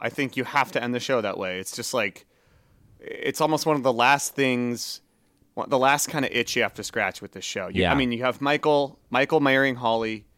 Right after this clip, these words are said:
Speaker 1: You have
Speaker 2: Mm-hmm.
Speaker 1: Jim and Pam are gonna, you know, move to Philadelphia, and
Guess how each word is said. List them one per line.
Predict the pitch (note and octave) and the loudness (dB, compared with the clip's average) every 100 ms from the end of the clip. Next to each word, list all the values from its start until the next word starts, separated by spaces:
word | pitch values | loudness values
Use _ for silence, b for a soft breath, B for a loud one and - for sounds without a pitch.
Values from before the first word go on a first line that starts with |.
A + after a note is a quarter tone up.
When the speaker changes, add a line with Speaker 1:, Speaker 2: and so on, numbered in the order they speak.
| _ _ _ _ _ | _ _ _ _ _
Speaker 1:
You | A2+ A2 | -8 -8
have | - A#2+ A2+ A2 G2+ | -2 2 4 4 0
Speaker 2:
Mm-hmm. | F#2 | -6
Speaker 1:
Jim | - A#2+ | -2 0
and | A#2+ A2 | 0 -4
Pam | C#3 C#3 C3+ C3 C3 | -2 2 4 2 0
are | A2+ | -4
gonna, | A2 G#2+ G#2 G2+ - | -4 -4 -4 -6 -8
you | - | -6
know, | A2 G#2 | -6 -4
move | G#2+ G#2 | -6 -6
to | G#2+ | -10
Philadelphia, | - G#2+ G2+ A2 A#2+ - B2+ A#2+ A#2+ - | -6 -4 -2 0 0 0 -2 0 0 -4
and | G#2 G2 G2 F#2+ F#2+ F#2 | -8 -8 -8 -10 -12 -14